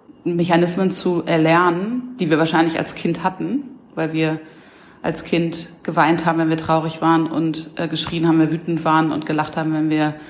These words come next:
Freude hatten. Aber uns irgendwie, oder ich mir anscheinend so krass aberzogen habe, dass ich gerade,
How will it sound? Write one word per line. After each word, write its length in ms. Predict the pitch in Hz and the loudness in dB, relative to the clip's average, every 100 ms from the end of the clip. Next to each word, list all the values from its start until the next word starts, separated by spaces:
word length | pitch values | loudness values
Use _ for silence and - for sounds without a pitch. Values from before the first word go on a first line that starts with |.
| - | -14
Freude 380 | - 202 196 156 | 0 4 4 2
hatten. 500 | 151 - 202 233 - - - - - - - _ | -2 -4 -4 -4 -8 -18 -20 -20 -20 -20 -20 _
Aber 240 | - 165 | -2 0
uns 180 | 160 170 | 0 -2
irgendwie, 460 | - 165 170 170 170 | -2 -2 0 -2 0
oder 180 | 175 160 | 2 2
ich 160 | 160 | 2
mir 120 | 190 160 | 2 2
anscheinend 340 | 165 170 170 | 2 2 0
so 100 | 170 | -2
krass 220 | - 185 | -4 -4
aberzogen 580 | - 185 180 170 160 160 | -2 -2 -2 -2 0 -2
habe, 200 | 160 - | -2 -4
dass 160 | 165 160 | -6 -6
ich 120 | - | -4
gerade, 520 | - 160 170 170 | 0 2 2 2